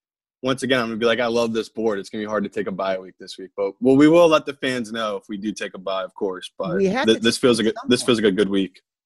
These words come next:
Speaker 2: The problem is we're gonna feel good every week. So, like, 'cause
Speaker 1: Yeah,
Speaker 2: we're
Speaker 1: we're
Speaker 2: gen-
Speaker 1: hot. We're hot right now.
Speaker 2: We're geniuses. Like, you don't wanna get off this train. And so
Speaker 1: No.
Speaker 2: loving is this good. You know what I'm saying? All right.
Speaker 1: <laughs>
Speaker 2: Uh,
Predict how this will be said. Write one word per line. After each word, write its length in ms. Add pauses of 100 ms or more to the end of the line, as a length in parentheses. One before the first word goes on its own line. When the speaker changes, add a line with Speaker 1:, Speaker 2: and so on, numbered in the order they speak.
Speaker 2:
The 60
problem 340
is 220
we're 140
gonna 180
feel 160
good 160
every 200
week. 280
So, 160
like, 260
'cause 140
Speaker 1:
Yeah, 80
Speaker 2:
we're 60
Speaker 1:
we're 80
Speaker 2:
gen- 80
Speaker 1:
hot. 260
We're 80
hot 240
right 140
now. 220 (200)
Speaker 2:
We're 100
geniuses. 640 (180)
Like, 320 (480)
you 140
don't 100
wanna 140
get 160
off 160
this 140
train. 400 (100)
And 100
so 320
Speaker 1:
No. 220 (540)
Speaker 2:
loving 300
is 120
this 160
good. 460
You 80
know 60
what 60
I'm 60
saying? 280 (380)
All 100
right. 240
Speaker 1:
<laughs> 40 (400)
Speaker 2:
Uh, 560